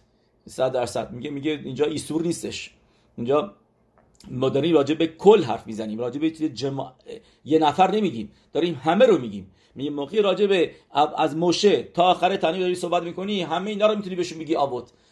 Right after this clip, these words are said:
نمی‌تونی یکی رو برداری بگی، مثلاً بگی موشه آوین، اونو نمی‌تونی بگی. یکشون رو برداری بگی ربی عکیوا آوین، نه. ولی موقعی که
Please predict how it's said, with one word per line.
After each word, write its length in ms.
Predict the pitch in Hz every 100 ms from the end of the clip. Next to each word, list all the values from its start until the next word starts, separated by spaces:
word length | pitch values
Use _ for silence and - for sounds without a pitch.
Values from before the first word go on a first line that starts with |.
| _ -
نمی‌تونی 360 | 220 202 202
یکی 360 | 190 202 226 208
رو 60 |
برداری 360 | 190 185 165 170
بگی، 400 | 180 175 185 175
مثلاً 360 | 160 156 160 165
بگی 220 | 165 170
موشه 340 | 156 143 180
آوین، 320 | - 139 147
اونو 220 | 113 240 233
نمی‌تونی 360 | 151 107 113
بگی. 240 | 101 87 - _ _ -
یکشون 300 | 202 202 180
رو 60 |
برداری 300 | 170 160 160
بگی 160 | 156 143
ربی 440 | 139 135 147 143
عکیوا 360 | 202 175 160 165
آوین، 340 | 143 131 117 104
نه. 220 | 143 - _ _ _ _
ولی 520 | 151 196 185 180 175 - _
موقعی 360 | - 143 147 196
که 140 | 175